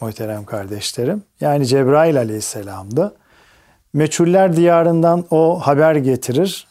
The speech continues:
Peygamberler sultanını görünmeyen alemlere o götürürdü. Hazreti Fatıma yüreği kan ağladığı günlerde onların bu dostluğunu çok güzel ifade etmiştir.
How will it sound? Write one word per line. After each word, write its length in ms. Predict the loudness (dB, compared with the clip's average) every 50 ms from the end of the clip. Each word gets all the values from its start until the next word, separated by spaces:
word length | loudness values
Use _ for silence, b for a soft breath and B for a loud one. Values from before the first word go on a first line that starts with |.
| _ -2
Peygamberler 720 | 0 2 2 4 4 2 4 4 2 2 2 2 2 0
sultanını 840 | 0 0 0 -2 0 0 2 2 2 2 2 2 0 0 0 -2 -4 b b b b b b b b b
görünmeyen 520 | 0 2 2 2 0 0 0 0 0 2
alemlere 720 | 2 2 2 2 2 0 0 0 0 0 0 0 0 0 0
o 160 | 0 0 0
götürürdü. 720 | 0 0 -2 -4 -8 -10 -8 -10 -10 -8 -6 -6 -6 -6 -6 _ b b b b b b b b b
Hazreti 440 | b 0 0 2 2 2 0 0 -2
Fatıma 800 | -2 2 2 2 2 2 0 0 0 2 2 2 2 0 -2 -4 -2
yüreği 400 | 0 2 2 2 2 2 2 0
kan 200 | 0 0 2 2
ağladığı 540 | 2 2 2 2 2 0 2 2 2 2 2
günlerde 800 | 0 -2 -2 -2 -2 -2 -2 -4 -2 -2 0 0 0 -2 -4 -8 _ _ _ _ _ _ _ _ _ -2
onların 460 | 0 0 2 2 2 2 2 2 0
bu 120 | 2 2
dostluğunu 840 | 2 2 2 0 -2 -4 -2 0 0 2 2 2 0 -2 -2 -4 -2
çok 220 | -2 -2 -2 -2
güzel 300 | -2 0 2 2 2 2
ifade 440 | 0 -2 -2 -2 -2 -2 -2 -4 -6
etmiştir. 640 | -8 -8 -10 -10 -8 -6 -6 -4 -4 -4 -6 -6 -14